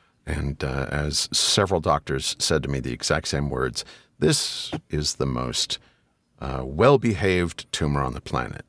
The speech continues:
So it must be something that is, uh, that they are taught in medical school as, as to how to tell, um, patients that." But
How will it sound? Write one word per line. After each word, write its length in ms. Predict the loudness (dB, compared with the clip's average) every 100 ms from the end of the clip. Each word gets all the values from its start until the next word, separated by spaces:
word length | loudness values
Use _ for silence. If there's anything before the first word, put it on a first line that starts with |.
| _
So 240 | -2 0
it 140 | 0 0
must 340 | 0 0 -2
be 80 | -2
something 380 | 0 0 -2 -2
that 240 | 0 0
is, 300 | -2 -4 -6 -8 _ -12 0 4
uh, 40 | 4 4 0
that 100 | 0
they 80 | 0
are 100 | 2 0
taught 500 | 4 2 2 0 0
in 180 | -2
medical 280 | 0 -2 -2
school 240 | -2 -2 -2
as, 400 | -2 -4 -4 -6 -8
as 160 | -6 -4
to 120 | -2
how 160 | -2
to 100 | -2 -2
tell, 300 | 0 0 0 -14 -20 _ -8
um, 300 | -6 -4 -6
patients 440 | -2 0 0 -2 -2
that." 340 | -2 -2 0
But 220 | 2 2